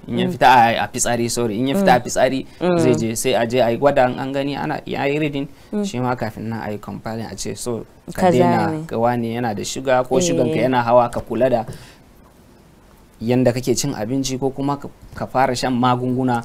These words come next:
Speaker 2: Kaza da kaza
Speaker 1: Kaza
Speaker 2: da
Speaker 1: da kaza
Speaker 2: kaza, eh.
Speaker 1: na saukar da wannan suga.
Speaker 2: Eh, masha Allah. Eh, Malam Dabo, nake jin ake, kaman yanzu shi wannan diabetics, wato
Speaker 1: Mm.
Speaker 2: kam ciwon suga,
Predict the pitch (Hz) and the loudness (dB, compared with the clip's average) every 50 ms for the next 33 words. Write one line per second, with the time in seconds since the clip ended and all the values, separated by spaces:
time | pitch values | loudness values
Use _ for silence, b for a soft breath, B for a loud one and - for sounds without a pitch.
0 | - - - 170 165 165 180 175 175 156 160 156 - 165 160 151 - 170 165 123 | -4 -2 -2 -2 0 0 -2 -2 -2 -4 -4 -6 -6 -6 -4 -2 0 2 6 6
1 | 123 127 - - - - - 120 120 - - - - 113 117 120 120 120 120 117 | 8 8 6 4 2 2 2 2 2 2 0 -2 -2 0 0 2 2 2 2 0
2 | 120 117 - - - - - - - _ _ - - _ - - - 120 117 - | -2 -4 -6 -10 -16 -20 -20 -20 -20 _ _ -20 -20 _ -12 -6 -4 -4 -4 -2
3 | - 110 110 110 101 92 90 92 98 101 104 101 101 98 95 95 - - - 160 | -4 -4 -4 -4 -6 -6 -8 -8 -8 -8 -6 -6 -6 -6 -8 -10 -10 -12 -10 -10
4 | 156 151 147 143 - - - - - - - - 220 220 226 - - 214 - - | -8 -8 -10 -12 -14 -16 -20 -20 -20 -16 -12 -10 -8 -8 -8 -8 -8 -6 -6 -6
5 | - 170 180 175 170 - B B B B B B B B - - - 196 196 190 | -6 -6 -6 -6 -8 -8 B B B B B B B B -2 4 6 6 8 8
6 | 190 185 180 180 180 180 185 214 240 254 240 233 220 208 202 196 190 190 185 175 | 6 4 4 2 0 0 0 0 0 0 0 0 0 -2 -2 -2 -2 -2 -4 -4
7 | 175 180 - - - - - - - 202 208 208 202 202 196 208 226 226 - 208 | -6 -8 -12 -18 -20 -16 -6 0 2 4 4 4 2 0 0 0 0 -2 -2 -2
8 | 196 190 185 175 165 - 196 196 185 185 180 - - - 185 - - 190 175 175 | 0 0 0 0 -2 -4 -6 -4 -4 -4 -4 -4 -6 -8 -8 -4 -2 -2 0 0
9 | 170 165 - - - - 185 185 202 247 285 285 254 190 175 170 165 170 175 175 | -2 -4 -6 -8 -6 -4 -2 0 0 2 0 0 0 -2 -4 -4 -4 -4 -4 -4
10 | 170 - - 196 185 185 185 190 190 180 165 160 160 156 156 151 156 156 160 160 | -6 -6 -6 -4 -2 -2 -2 -2 -4 -4 -6 -6 -8 -8 -8 -6 -6 -6 -6 -6
11 | 156 170 165 - 151 139 - - - 160 156 - 233 214 - 160 156 - - - | -6 -6 -8 -8 -10 -14 -12 -12 -10 -10 -8 -8 -8 -8 -10 -10 -12 -12 -10 -8
12 | 185 180 170 160 156 151 147 143 139 - - - - 160 151 - - | -8 -6 -6 -8 -10 -10 -12 -14 -16 -18 -16 -14 -12 -10 -10 -12 -12